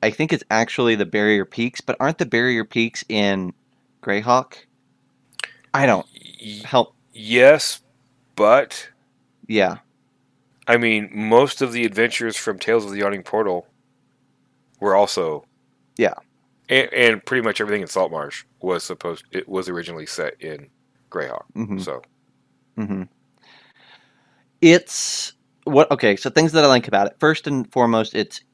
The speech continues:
Speaker 1: it's short and sweet, but packs a punch. You can run the full thing in probably six sessions or less, but you can run condensed versions of it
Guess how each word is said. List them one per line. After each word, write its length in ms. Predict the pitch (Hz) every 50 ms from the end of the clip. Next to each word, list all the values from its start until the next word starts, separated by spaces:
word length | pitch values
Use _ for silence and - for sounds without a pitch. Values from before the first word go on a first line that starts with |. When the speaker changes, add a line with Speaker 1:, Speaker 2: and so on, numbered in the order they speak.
| -
Speaker 1:
it's 320 | 117 110 104 - - - - _ _ _ _ _
short 300 | - - - 151 147 135
and 80 | 143 131
sweet, 280 | - - 131 120 110 -
but 140 | 110 101
packs 300 | - 113 98 92 - -
a 40 | -
punch. 440 | - - 87 - - - - - - _ _
You 140 | - 120 131
can 160 | - 160 139
run 140 | 135 131 123
the 60 | 110
full 300 | 104 - - 120 123 131
thing 420 | 127 - 143 135 135 139 147 156 - _ _ _ _ _ _ -
in 200 | 113 104 104 - _ _ _ _ _ _ _ _ _ _
probably 280 | - - 120 113 117 113
six 240 | - 127 117 - -
sessions 360 | 117 104 101 - - 95 90
or 100 | 95 92
less, 340 | 95 101 104 117 - - - _ _ _ _ _ _ _ _ -
but 320 | - 113 104 104 - - -
you 160 | 120 117 113
can 140 | - 135 120 113
run 180 | 110 107 104
condensed 480 | 107 113 98 85 104 104 104 104 - -
versions 400 | 117 110 107 107 107 107 107 110
of 140 | 110 104 107
it 160 | 110 107